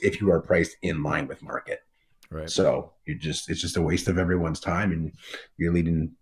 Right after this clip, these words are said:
Speaker 1: yourself to disappointment 'cause, yeah, I don't think anyone's trying.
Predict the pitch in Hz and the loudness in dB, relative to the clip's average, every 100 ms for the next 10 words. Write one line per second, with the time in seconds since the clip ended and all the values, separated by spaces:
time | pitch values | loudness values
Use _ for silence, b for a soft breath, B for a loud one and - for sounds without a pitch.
0 | _ 82 - 78 - 73 - 85 78 98 | _ -4 0 0 0 -2 -2 -4 -2 0
1 | 80 76 - 78 78 - B B B B | 0 -2 -4 -6 -6 -12 B B B B
2 | B - - - - 82 101 80 - - | B -20 -20 -12 0 2 4 0 -8 -20
3 | - - 95 98 104 92 90 87 87 - | -20 -4 0 2 4 4 4 4 0 0
4 | 92 87 87 | 0 2 0